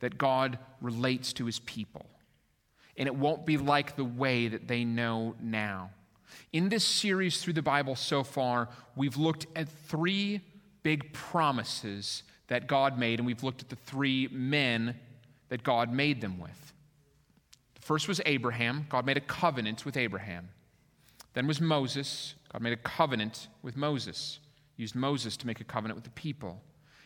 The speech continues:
And then there was David, who God made that covenant, that promise, that one of his, uh, line would always sit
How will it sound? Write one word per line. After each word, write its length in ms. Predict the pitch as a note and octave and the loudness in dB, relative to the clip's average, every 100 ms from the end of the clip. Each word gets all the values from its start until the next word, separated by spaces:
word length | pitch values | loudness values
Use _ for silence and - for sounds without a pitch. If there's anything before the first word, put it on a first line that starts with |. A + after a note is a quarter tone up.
| - | -8
And 140 | B2 | -2
then 80 | C3+ | 0
there 100 | D3 | 2
was 200 | D3 C3+ | 2 0
David, 560 | A#2 D3 C3+ G#2+ F#2+ G#2 - - - _ | 0 2 2 0 -6 -10 -20 -20 -20 _
who 80 | - | -4
God 220 | B2 A#2+ | 2 2
made 160 | A#2+ A#2 | 2 0
that 140 | A#2+ | -2
covenant, 380 | - B2 G#2+ G#2 | 0 0 0 -4
that 140 | A2 | -6
promise, 560 | - B2+ A#2 G#2 - - - - | -2 0 2 0 -6 -8 -12 -8
that 200 | - A2+ | -2 -2
one 160 | C3+ B2 | 0 -2
of 100 | A2+ | -2
his, 460 | B2+ B2 A2+ - - - - _ _ _ - | -2 -2 -2 -6 -12 -18 -20 _ _ _ -4
uh, 200 | A2+ G#2 | 0 0
line 480 | C3 C3 B2 A2+ A2 | 2 2 2 2 0
would 100 | A2 | -2
always 580 | A#2+ A#2 A#2 G#2+ - A#2+ | -2 0 0 -2 -4 -8
sit 340 | - - A2+ | -6 -4 -4